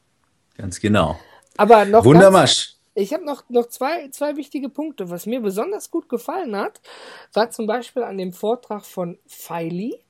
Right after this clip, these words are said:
Speaker 2: vom, vom Eike Thies. Ich wusste bis dahin übrigens gar nicht, dass er ein, ein, ein Mitgründer oder ein Gründer ist von Feili. Ähm,
Speaker 1: Hast du deine Hausaufgaben nicht gemacht?
Speaker 2: Ja, scheinbar nicht richtig. Dann, äh, setzen sechs.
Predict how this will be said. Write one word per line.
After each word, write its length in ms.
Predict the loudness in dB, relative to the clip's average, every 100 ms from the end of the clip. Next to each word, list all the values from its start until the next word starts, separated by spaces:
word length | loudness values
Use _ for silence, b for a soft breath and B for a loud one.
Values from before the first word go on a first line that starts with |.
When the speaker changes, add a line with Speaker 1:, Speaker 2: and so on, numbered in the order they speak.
| _
Speaker 2:
vom, 320 | -12 -10 -10
vom 200 | -14 -18
Eike 300 | -16 -16 -16
Thies. 360 | -10 -10 -10 -16
Ich 160 | -16 -10
wusste 240 | -10 -8
bis 140 | -12 -10
dahin 160 | -10
übrigens 280 | -10 -10 -10
gar 140 | -10 -12
nicht, 160 | -12
dass 140 | -12 -14
er 160 | -14
ein, 240 | -14 -12 -12
ein, 320 | -16 -16 -18
ein 180 | -14 -10
Mitgründer 720 | -10 -10 -12 -8 -8 -8 -10
oder 140 | -12
ein 180 | -14 -10
Gründer 400 | -4 -4 -6 -10
ist 200 | -16 -16
von 140 | -16
Feili. 460 | -16 -14 -10 -10 -12 b b b b _
Ähm, 280 | -4 -2 -2
Speaker 1:
Hast 120 | 0
du 60 | 2
deine 160 | 4
Hausaufgaben 460 | 4 4 4 2 2
nicht 160 | -2
gemacht? 480 | -4 -4 -6 -12 -16 -8
Speaker 2:
Ja, 220 | -6 -6
scheinbar 300 | -6 -6 -6
nicht 160 | -6
richtig. 380 | -8 -10 -14 -18
Dann, 260 | -18 -16 -16
äh, 560 | -18 -4 2 4 6
setzen 340 | 6 4 4 2
sechs. 420 | 4 2 -4 -20